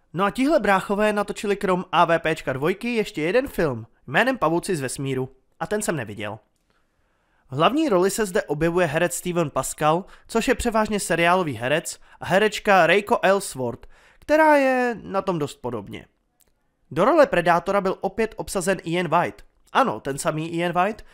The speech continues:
který si v předchozím díle zahrál Celtica, Chopra a Skara. Film se natáčel převážně v Kanadě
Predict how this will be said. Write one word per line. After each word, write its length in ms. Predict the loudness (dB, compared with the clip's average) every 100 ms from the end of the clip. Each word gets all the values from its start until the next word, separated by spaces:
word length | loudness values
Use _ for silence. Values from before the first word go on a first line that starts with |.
| _
který 260 | _ -2 0
si 120 | -4
v 20 |
předchozím 480 | -4 -4 -4 -4 -4
díle 260 | 0 0 2
zahrál 300 | 0 -4 -4
Celtica, 640 | -2 -2 -4 -2 -2 -2 _ _ _
Chopra 360 | -10 -2 0 0 -4 -10
a 60 |
Skara. 460 | -8 -2 0 0 -2 _ _ _ _ _ _ _ _ _ _
Film 260 | -2 -2
se 120 | 0 -2
natáčel 460 | 2 2 2 -2
převážně 460 | -2 2 4 4 0
v 60 |
Kanadě 440 | -2 0 0 -2